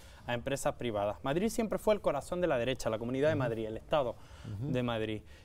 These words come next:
Speaker 1: Y sí, ese proceso de privatización lo ha pagado España estos días terriblemente, terrible, terriblemente. Pero aquí hay una batalla cultural muy interesante.
Speaker 2: Ujú.
Speaker 1: ¿Para dónde salimos de esta crisis?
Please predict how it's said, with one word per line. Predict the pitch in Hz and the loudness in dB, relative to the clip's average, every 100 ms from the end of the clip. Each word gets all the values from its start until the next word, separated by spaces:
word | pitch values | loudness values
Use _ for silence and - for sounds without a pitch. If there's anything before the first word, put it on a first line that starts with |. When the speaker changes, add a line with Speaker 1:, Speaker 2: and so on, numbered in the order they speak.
| - | -2
Speaker 1:
Y | 156 | 0
sí, | - 277 - - - | 4 4 4 -8 -2
ese | 160 165 | 0 0
proceso | 202 208 214 202 | 0 -2 -2 0
de | 202 | 2
privatización | 180 170 156 160 170 160 202 202 208 | 2 2 2 0 0 0 2 2 6
lo | 185 | 6
ha | 190 | 6
pagado | 180 185 180 | 4 4 4
España | 175 175 175 180 170 160 139 | 2 2 2 2 0 0 0
estos | 165 160 170 | 0 2 0
días | 165 180 180 | 2 2 0
terriblemente, | 139 156 160 151 156 185 175 - - - - | -2 2 2 2 2 0 -4 -12 -18 -20 -4
terrible, | 156 151 185 208 | -2 0 0 0
terriblemente. | 185 170 180 175 175 180 127 - - - - - - - - - - - | 0 0 2 2 0 -2 -6 -10 -16 -18 -18 -18 -18 -20 -20 -20 -20 -6
Pero | 143 131 | 0 0
aquí | 123 | 2
hay | 147 | 2
una | 175 | 2
batalla | 147 113 131 123 | 0 0 0 0
cultural | - 117 117 110 | 0 -2 0 0
muy | 113 | -2
interesante. | 117 120 - 185 - - | -2 -2 0 -2 -4 -8
Speaker 2:
Ujú. | 107 160 - - - | -6 -6 -8 -16 0
Speaker 1:
¿Para | 135 | 0
dónde | 135 151 | 2 2
salimos | 151 147 135 131 | 0 0 0 0
de | 123 | -2
esta | - 147 | 0 -2
crisis? | 202 208 - | 0 -4 -6